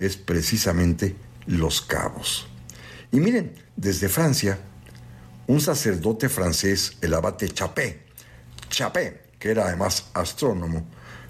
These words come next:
pidió permiso al rey de España para ir desde París hasta Los Cabos, con las dificultades que aquel tiempo implica todo esto,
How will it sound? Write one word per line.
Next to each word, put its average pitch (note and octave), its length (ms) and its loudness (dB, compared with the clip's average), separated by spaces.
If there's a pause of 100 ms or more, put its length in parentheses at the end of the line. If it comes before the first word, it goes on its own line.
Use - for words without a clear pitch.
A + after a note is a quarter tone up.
(120)
pidió G2 380 2
permiso G#2+ 420 0
al F2 160 2
rey E2+ 160 2
de F#2+ 120 2
España E2+ 500 2
para D#2+ 200 0
ir F2+ 300 2 (720)
desde G#2 480 2
París A3+ 580 2 (380)
hasta A#2 580 2
Los G2+ 220 2
Cabos, A3 400 2
con A#2+ 160 0
las G#2+ 140 2
dificultades C3+ 640 2
que - 100 0
aquel A#2+ 280 2
tiempo B2 360 0
implica G2+ 500 0
todo A2+ 240 4
esto, D3+ 420 0